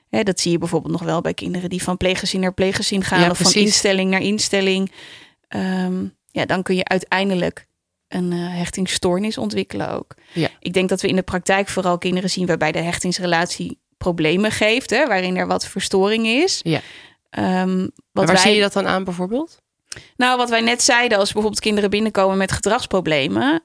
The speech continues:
Speaker 1: en je gaat verder kijken en je kan denken, "Ja, het kan zijn dat er een gedragsprobleem bij het kind is. Het kan ook zijn dat deze klachten eigenlijk meer te maken hebben met de relatie tussen ouder en kind."
Speaker 2: Ja, maar hoe uitzicht dat dan bijvoorbeeld? Eh,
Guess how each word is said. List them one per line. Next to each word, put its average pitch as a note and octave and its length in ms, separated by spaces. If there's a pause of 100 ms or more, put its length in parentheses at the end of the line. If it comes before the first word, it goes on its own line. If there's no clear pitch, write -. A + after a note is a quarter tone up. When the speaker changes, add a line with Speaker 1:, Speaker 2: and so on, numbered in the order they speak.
Speaker 1:
en F#3+ 120
je F#3+ 100
gaat - 260
verder G#3+ 280
kijken E3+ 400
en F#3+ 80
je F#3+ 60
kan F#3+ 180
denken, F#3+ 220
"Ja, G3 140
het - 140
kan A3 240
zijn F3 240
dat E3 140
er F#3+ 100
een F#3 100
gedragsprobleem G#3 920
bij F#3+ 140
het F3+ 120
kind A3+ 260
is. B3+ 120
Het - 100
kan F3 200
ook F#3 140
zijn G3 220
dat G3 100
deze G3+ 240
klachten - 400
eigenlijk A3 580 (400)
meer A3 280
te A3+ 100
maken G#3+ 340
hebben G#3 220
met G#3 120
de A3 60
relatie G#3+ 440
tussen - 280
ouder F3+ 280
en F3+ 120
kind." - 380 (160)
Speaker 2:
Ja, G3 160
maar F3+ 120
hoe G#3 100
uitzicht G#3+ 340
dat D#3 120
dan D3+ 160
bijvoorbeeld? D3+ 420
Eh, F3 260